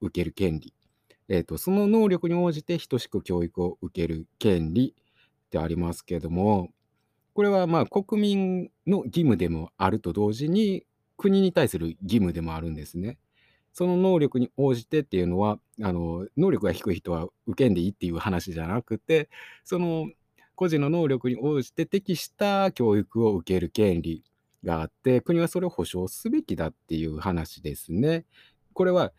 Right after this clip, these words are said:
塾に行けないと進学、あの、進学できなくて、進学できないと職が極端に制限されるみたいなことを許してはいけないってことですね。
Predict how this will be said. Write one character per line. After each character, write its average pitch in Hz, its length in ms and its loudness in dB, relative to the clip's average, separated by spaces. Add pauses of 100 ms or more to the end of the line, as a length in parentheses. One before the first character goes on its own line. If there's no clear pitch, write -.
塾 175 320 2
に 92 140 4
行 - 80 -8
け 120 100 4
な 98 120 4
い 80 80 0
と 85 440 -2
進 160 380 0
学、 151 320 -4 (100)
あ 98 140 0
の、 85 320 -2
進 165 220 -2
学 156 180 -2
で 151 100 -2
き 165 120 -4
な 160 100 0
く - 140 -10
て、 127 320 0 (160)
進 180 180 -2
学 175 220 2
で 165 100 0
き 165 100 -2
な 127 120 4
い 110 80 -2
と 110 260 0 (240)
職 165 320 0
が 156 80 -2
極 - 320 -2
端 170 220 2
に 139 160 2
制 131 300 2
限 120 240 2
さ 85 180 -6
れ 87 100 -2
る 120 260 4
み 98 140 -2
た 87 140 -2
い 82 40 -2
な 82 200 -6 (560)
こ 135 100 2
と 95 120 0
を 87 40 4
許 190 180 4
し - 60 -6
て - 80 -12
は 95 60 -4
い 139 60 -2
け 311 100 -4
な 302 80 0
い 92 60 0
っ - 20 -
て 92 100 -6
こ 87 160 -6
と 80 320 -6 (240)
で 85 120 -8
す 92 120 -10
ね。 151 220 -2